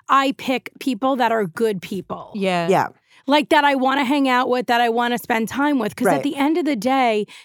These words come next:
Speaker 1: you can never pick a person and be like, "Oh, that's gonna be your villain." Like, no one, the thing about reality T V is if people don't actually like your cast, they're not gonna watch.
Speaker 2: Right,
Speaker 3: Yep,
Speaker 2: yeah,
Speaker 3: yep.
Speaker 2: totally.
Speaker 1: And all good people do some bad things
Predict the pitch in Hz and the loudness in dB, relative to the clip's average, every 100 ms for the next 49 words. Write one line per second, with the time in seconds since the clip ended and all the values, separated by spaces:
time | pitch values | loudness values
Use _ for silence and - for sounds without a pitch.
0 | - 247 - 330 277 294 320 302 277 269 | -4 -2 0 0 2 0 0 -2 -4 -6
1 | 214 247 - 226 220 233 381 359 294 320 | -4 -4 -2 -4 -4 -2 0 2 2 0
2 | - 311 247 247 240 202 285 277 220 214 | 0 -2 -2 0 -2 0 -2 -2 -2 -2
3 | 214 - - - _ _ _ - 294 381 | -4 -6 -16 -20 _ _ _ -2 0 2
4 | 392 370 302 _ - 302 415 392 359 330 | 2 0 -2 _ -4 0 2 2 2 2
5 | 330 330 320 269 - 285 330 302 254 - | 2 2 0 -2 -2 -2 0 -2 -4 -4
6 | 311 339 294 311 277 277 - 294 208 220 | -4 -2 -2 -2 -2 -4 -4 -4 0 0
7 | 269 - 254 240 - 220 311 320 311 311 | -2 -2 -4 -4 -2 0 0 0 0 2
8 | 339 349 339 320 311 349 359 175 170 196 | 0 0 0 0 2 2 0 0 2 4
9 | 247 185 170 165 185 190 160 151 151 151 | 2 2 -4 -2 0 0 0 -6 -8 -6
10 | - 339 339 285 302 349 233 285 277 - | 0 2 2 2 2 2 0 -2 -2 -4
11 | 269 269 339 339 214 - 262 294 - 269 | -4 -2 0 0 -2 -2 -2 -2 -2 -2
12 | 254 233 233 220 233 247 302 | 0 0 0 0 -2 0 -2